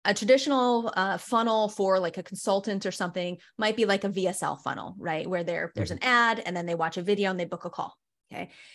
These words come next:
Speaker 1: That in today's space is getting very, very expensive and very hard to get an R O I on. What we're seeing instead is just, um,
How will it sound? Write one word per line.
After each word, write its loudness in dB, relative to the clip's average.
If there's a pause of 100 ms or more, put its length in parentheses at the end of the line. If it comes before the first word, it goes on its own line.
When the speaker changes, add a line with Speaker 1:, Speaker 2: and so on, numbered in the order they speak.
(300)
Speaker 1:
That 4
in 2
today's 0
space -2
is -2
getting -2
very, 2
very 0
expensive -4
and -2
very 0
hard -4
to -14
get -6
an -6
R -6
O -6
I -10
on. -10 (380)
What 2
we're 6
seeing -2
instead -2
is -2
just, -2 (200)
um, -6